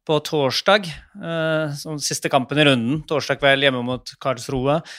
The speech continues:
De ligger jo på kvalikplassen nå. Jeg er jo så, jeg blir så fokusert på, på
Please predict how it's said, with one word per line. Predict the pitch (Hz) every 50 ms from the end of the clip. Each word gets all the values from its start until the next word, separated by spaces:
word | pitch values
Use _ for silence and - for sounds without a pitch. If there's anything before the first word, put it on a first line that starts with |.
| - - - - _ -
De | 135 139 151
ligger | 151 147 135 123 135 120
jo | 170 165
på |
kvalikplassen | - 151 123 120 123 117 - 151 143 135 - 180
nå. | 160 160 196 196 - - _ _ _ _
Jeg | - 165 156
er |
jo | 156 147 180
så, | 196 -
jeg | 180 165
blir | 160 165 165
så | 156 - 180 165 -
fokusert | 180 165 196 180 - 156 143 139 - _
på, | 175 165 160 160 156 156 156 156 156
på | 160 151